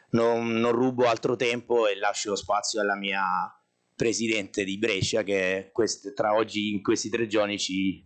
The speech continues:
eh, ci scambieremo in, eh, in questo ruolo qui. Grazie mille.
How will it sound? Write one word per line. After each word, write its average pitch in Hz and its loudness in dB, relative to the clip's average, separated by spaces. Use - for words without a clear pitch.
eh, - 2
ci 127 0
scambieremo 123 0
in, 117 0
eh, 117 0
in 104 -4
questo 107 0
ruolo 95 0
qui. 82 -16
Grazie 107 -2
mille. 95 -4